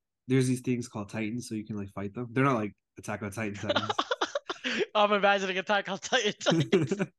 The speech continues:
Speaker 2: We got a fucking Charizard going into an Attack Titan.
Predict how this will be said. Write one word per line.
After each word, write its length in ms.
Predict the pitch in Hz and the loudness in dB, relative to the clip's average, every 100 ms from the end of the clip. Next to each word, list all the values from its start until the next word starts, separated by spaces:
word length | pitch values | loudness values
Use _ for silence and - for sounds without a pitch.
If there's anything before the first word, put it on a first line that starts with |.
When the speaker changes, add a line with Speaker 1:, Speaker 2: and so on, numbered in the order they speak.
| _ - 294 262 196 | _ -8 -2 0 0
Speaker 2:
We 100 | 233 | 0
got 160 | 208 185 | -2 0
a 80 | 220 | 0
fucking 360 | 220 214 208 | 0 -2 -4
Charizard 680 | 175 202 202 214 196 196 180 | -4 0 2 2 0 -4 -2
going 260 | 190 196 196 | 2 2 0
into 380 | 185 196 208 185 | -6 -8 -2 -2
an 60 | 180 | 0
Attack 340 | - 180 127 | 2 2 2
Titan. 380 | 196 185 - | 0 -2 -4